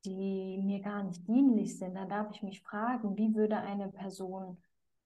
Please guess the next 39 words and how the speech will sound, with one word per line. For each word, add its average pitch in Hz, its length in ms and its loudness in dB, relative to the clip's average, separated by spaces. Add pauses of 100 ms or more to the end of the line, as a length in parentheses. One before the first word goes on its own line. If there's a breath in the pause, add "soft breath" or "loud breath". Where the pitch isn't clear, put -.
(140)
handeln, 190 880 6 (800)
die 208 480 6 (220)
ich 220 180 -4
mir 190 180 -2
zum 196 180 -6
Beispiel 190 680 -4 (180)
in 202 140 2
mir 196 140 0
selber 196 340 -2
vorstelle, 202 760 0
so, 185 160 -6
ne, 233 160 0
da 233 100 2
sind 208 100 2
wir 190 220 -4
wieder, 185 300 -4
wieder 196 160 -4
bei 185 120 -4
der 190 120 -8
Frage, 214 320 0
die 190 200 -8
wir 185 120 -8
vorhin 220 320 4
schon 214 220 0
hatten, 190 380 -4 (380 loud breath)
wie 262 160 8
würde 208 160 8
eine 190 160 2
Person 180 460 -2
handeln, 220 340 6
die 185 80 -2
sich 180 220 -4
selber 185 320 0
liebt, 196 360 -2
wertschätzt, 180 540 -2
respektiert, 185 600 -6
ihren 190 320 -4
Wert 196 300 -4
kennt? 170 400 -6